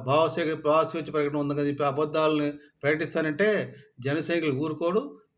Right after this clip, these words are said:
తాట తీస్తారు. బాలా గుర్తుంచుకో, జన సైనికులు తాట తీస్తారు ఏదో ఒక రోజు. ఇది గుర్తుంచుకో. నీ ఇష్టం వచ్చినట్లు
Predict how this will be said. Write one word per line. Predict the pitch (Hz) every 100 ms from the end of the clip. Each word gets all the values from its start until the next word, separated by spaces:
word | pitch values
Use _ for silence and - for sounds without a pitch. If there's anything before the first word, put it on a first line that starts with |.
| -
తాట | 135 165 190 196 190
తీస్తారు. | 156 151 156 147 143 143 127 104 - _ _ _ _ _ _ _ _
బాలా | 135 160 175 160
గుర్తుంచుకో, | 143 147 175 - 165 143 139 - _ _
జన | - 147
సైనికులు | 151 170 185 220 190
తాట | 147 175 185 -
తీస్తారు | 160 156 147 151 147
ఏదో | 143 147
ఒక | 147 147
రోజు. | 139 139 131 - - _
ఇది | 147 151
గుర్తుంచుకో. | 147 - 156 143 160 147 127 - -
నీ | - 147
ఇష్టం | 139 147 170
వచ్చినట్లు | 180 - 165 160 151